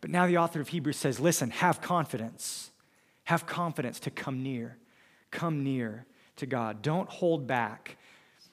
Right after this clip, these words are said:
Some of you may feel guilty. You may feel that, "I could never pray. I, I could never be close to God. He would never love me or receive me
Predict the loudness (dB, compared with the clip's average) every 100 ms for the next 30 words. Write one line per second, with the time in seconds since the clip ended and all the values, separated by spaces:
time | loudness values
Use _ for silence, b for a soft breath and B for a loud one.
0 | -20 0 4 6 6 6 6 6 2 2
1 | 2 0 -2 -6 0 2 2 4 4 6
2 | 6 6 6 4 2 4 4 4 0 B
3 | B B -8 2 6 8 8 6 6 6
4 | 6 6 6 2 2 0 0 0 2 4
5 | 6 6 4 6 6 6 8 8 6 2
6 | 2 0 0 0 2 2